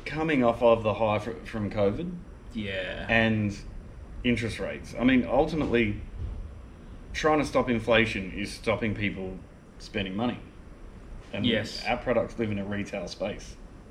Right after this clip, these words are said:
Speaker 2: Yeah.
Speaker 1: So people aren't
Speaker 2: You
Speaker 1: out
Speaker 2: need
Speaker 1: sh-,
Speaker 2: people to spend
Speaker 1: if
Speaker 2: money.
Speaker 1: people aren't out shopping.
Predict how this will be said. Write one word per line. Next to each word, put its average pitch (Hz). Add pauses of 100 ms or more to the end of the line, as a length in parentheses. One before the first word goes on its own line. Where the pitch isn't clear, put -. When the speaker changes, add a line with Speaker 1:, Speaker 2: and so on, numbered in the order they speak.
Speaker 2:
Yeah. 120
Speaker 1:
So 104
people 127
aren't 117
Speaker 2:
You 120
Speaker 1:
out 123
Speaker 2:
need 123
Speaker 1:
sh-, -
Speaker 2:
people 117
to 110
spend 107
Speaker 1:
if 104
Speaker 2:
money. 110
Speaker 1:
people 147
aren't 131
out 117
shopping. 113